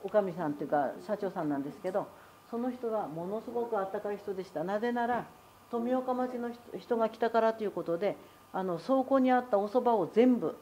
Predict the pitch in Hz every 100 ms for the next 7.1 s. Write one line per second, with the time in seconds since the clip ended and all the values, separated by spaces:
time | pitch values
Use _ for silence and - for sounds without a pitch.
0 | - 190 190 - 214 - 180 160 147 190
1 | 160 - - - - 185 196 190 185 170
2 | 151 151 214 226 - 208 - - - -
3 | - 247 247 - 240 226 226 214 202 170
4 | - - - - - - 262 254 - 254
5 | 233 220 214 156 - 240 220 208 202 190
6 | - - - - - - 214 214 226 233